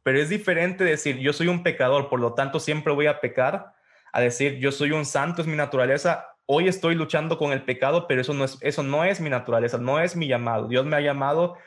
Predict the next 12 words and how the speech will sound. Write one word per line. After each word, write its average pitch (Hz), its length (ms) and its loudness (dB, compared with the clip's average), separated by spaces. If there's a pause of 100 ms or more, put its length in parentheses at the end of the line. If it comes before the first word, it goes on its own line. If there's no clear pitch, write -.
(120)
a 120 140 -4
poder 123 240 2
vivir 135 240 -2
en 135 120 -2
aquello 135 420 -4
que 123 60 -2
está 117 260 -4
por 117 120 0
delante". 113 380 -2
Entonces, 139 140 -2
me 139 180 -2
identifico 135 1120 -2